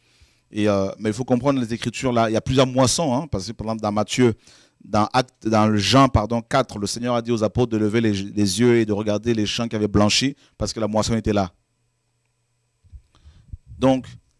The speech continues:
cette moisson peut représenter aussi, euh, comment dire, euh, dans le contexte d'Israël, de, de, de,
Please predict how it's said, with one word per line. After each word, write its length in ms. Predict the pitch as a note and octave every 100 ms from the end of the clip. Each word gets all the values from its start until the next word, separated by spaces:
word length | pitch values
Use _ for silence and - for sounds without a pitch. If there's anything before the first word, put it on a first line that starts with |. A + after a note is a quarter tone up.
| _
cette 240 | - C#3 C3
moisson 360 | B2 A#2 C3+
peut 140 | C3 B2+
représenter 480 | A#2+ - A2+ A2
aussi, 460 | C#3 A#2+ - C3+ D3 _ _ -
euh, 280 | G#2 G#2 G2+
comment 280 | A2 A2+
dire, 240 | A#2+ B2 A#2
euh, 200 | G#2 G2+ -
dans 180 | C#2 G#2+
le 120 | A2
contexte 400 | A#2+ A2+ C3 G#2+
d'Israël, 420 | B2+ - A2+ G#2
de, 140 | G#2+
de, 220 | G2+ G#2 G2+
de, 220 | G2+